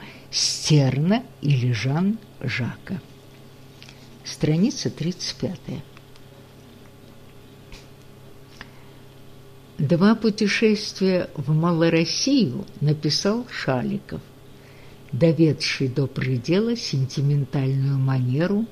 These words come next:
изложения. Он предупреждает читателя:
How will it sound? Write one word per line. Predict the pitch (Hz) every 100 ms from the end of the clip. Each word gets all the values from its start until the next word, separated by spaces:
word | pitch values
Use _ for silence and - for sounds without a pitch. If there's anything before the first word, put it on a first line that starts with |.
| - -
изложения. | 147 147 156 165 - 214 - - - 147 - - - - - - - - - - - - - - - - - - -
Он | 160 151
предупреждает | 156 139 151 160 160 156 139 143 196 -
читателя: | - - 117 123 - 156